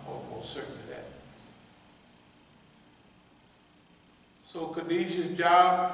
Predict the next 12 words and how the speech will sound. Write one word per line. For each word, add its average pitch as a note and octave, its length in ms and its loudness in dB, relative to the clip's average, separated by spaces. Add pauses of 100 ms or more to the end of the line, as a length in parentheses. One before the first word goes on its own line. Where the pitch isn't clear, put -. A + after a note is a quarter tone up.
(360)
is D3 160 -12
to D3 140 -10
beat E3+ 260 -6
up E3+ 220 0
all D#3+ 260 4
the D3+ 120 -2
girls. - 560 -2 (3000)
Halle D#3+ 540 2
Berry, E3+ 480 2
he D#3 160 -2
whooped E3 320 -4
her. E3+ 460 -2